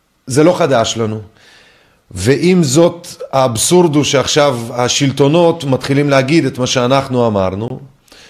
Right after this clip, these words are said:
אבל הפוך על הפוך, בזה שבעצם, ב-, בזה שהם מאשימים אותנו שאנחנו עשינו את זה, כן?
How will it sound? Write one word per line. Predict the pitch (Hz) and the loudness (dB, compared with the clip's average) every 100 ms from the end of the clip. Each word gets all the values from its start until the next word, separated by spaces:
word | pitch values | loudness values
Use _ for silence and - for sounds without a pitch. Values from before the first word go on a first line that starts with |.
| _ _ _ | _ _ _
אבל | 110 98 127 127 127 127 - | -4 0 2 4 2 -2 -4
הפוך | 120 165 139 | -6 -2 0
על | 160 | 0
הפוך, | 143 240 214 - 117 | 2 2 2 0 -4
בזה | 113 143 | -2 0
שבעצם, | 139 143 139 180 180 170 170 165 - _ _ _ _ - _ - | 0 0 2 2 2 0 0 -4 -12 _ _ _ _ -20 _ -6
ב-, | 117 131 131 127 - _ _ _ _ _ _ | -2 0 -2 -6 -20 _ _ _ _ _ _
בזה | 120 127 | -6 -4
שהם | 147 123 170 | -2 0 2
מאשימים | 202 196 185 190 | 2 2 2 2
אותנו | 180 190 254 208 170 | 2 0 0 0 -2
שאנחנו | 151 139 160 147 139 | 0 0 0 0 0
עשינו | - 185 139 104 | 2 0 0 -2
את | 80 | -6
זה, | 76 58 | -12 -16
כן? | 82 98 | -12 -10